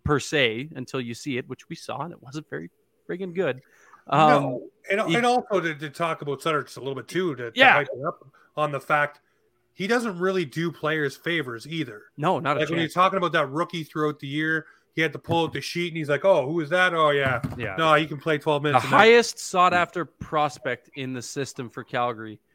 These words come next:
Speaker 2: Yeah.
Speaker 1: in his first N H L game, and that's the stunt you pull with
Speaker 2: Yeah,
Speaker 1: the
Speaker 2: it,
Speaker 1: media.
Speaker 2: but, I mean, that goes around the room.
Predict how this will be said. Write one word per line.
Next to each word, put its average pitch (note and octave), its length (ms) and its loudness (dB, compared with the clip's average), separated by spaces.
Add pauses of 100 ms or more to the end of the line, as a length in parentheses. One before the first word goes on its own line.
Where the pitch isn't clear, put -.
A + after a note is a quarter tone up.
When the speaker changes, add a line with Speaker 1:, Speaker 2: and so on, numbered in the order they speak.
(120)
Speaker 2:
Yeah. D3 160 -4
Speaker 1:
in B2+ 100 -8
his B2+ 260 -8
first - 500 -6
N D3 140 -6
H C#3 200 -8
L B2+ 140 -4
game, A2+ 400 -10 (520)
and A2 180 -8
that's A#2 240 -2
the A#2+ 140 -12
stunt A#2 340 -6
you A2+ 80 -10
pull G#2 380 -8 (640)
with B2+ 180 -8
Speaker 2:
Yeah, A#2 60 -4
Speaker 1:
the A2 200 -8
Speaker 2:
it, E3 120 2
Speaker 1:
media. F#2+ 240 -12 (440)
Speaker 2:
but, G3+ 140 4
I F#3+ 60 6
mean, F#3 200 -2 (320)
that F3+ 360 4 (540)
goes E3 260 4
around D#3 320 2
the D3 80 -2
room. C3 280 -6